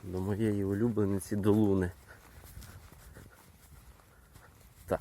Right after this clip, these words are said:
Луни цього року небагато. Був дуже поганий на запилення яблук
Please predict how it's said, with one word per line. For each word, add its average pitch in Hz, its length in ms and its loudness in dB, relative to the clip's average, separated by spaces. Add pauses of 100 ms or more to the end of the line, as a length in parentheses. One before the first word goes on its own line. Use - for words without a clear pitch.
Луни 104 260 4
цього 98 300 0
року 95 240 -2
небагато. 92 680 4 (640)
Був 92 280 -2
дуже 98 420 2 (380)
поганий 92 360 2
на 92 120 2
запилення 95 500 2
яблук 92 500 4